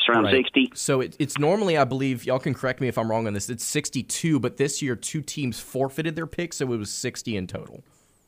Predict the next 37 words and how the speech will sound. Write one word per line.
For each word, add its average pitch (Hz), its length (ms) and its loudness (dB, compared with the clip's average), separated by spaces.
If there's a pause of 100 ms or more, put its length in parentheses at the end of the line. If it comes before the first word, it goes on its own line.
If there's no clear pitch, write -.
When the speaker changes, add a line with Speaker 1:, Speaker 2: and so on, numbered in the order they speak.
(360)
Speaker 1:
You're 131 100 6
gonna 139 140 8
have 123 80 8
a 110 40 8
hard 131 280 8
time 135 220 6
making 131 260 6
me 131 80 8
believe 123 240 8
he 123 100 8
wasn't 120 200 8
one 110 100 8
of 110 40 4
the 113 60 8
best 110 140 4
sixty 123 280 6
players 120 240 6
in 110 40 6
the - 120 6
country, 113 280 6
but 101 100 6
we 113 140 6
know 120 120 6
that's 110 160 6
not 113 160 4
how 104 160 8
it 92 60 8
works. 90 240 6
Speaker 2:
Yep, 123 220 2
and 120 120 2
then, 117 240 2
uh, 110 40 -2
other, 123 500 0
another 127 320 0
center, 123 300 0
Drew 131 200 2
Timme, 127 440 0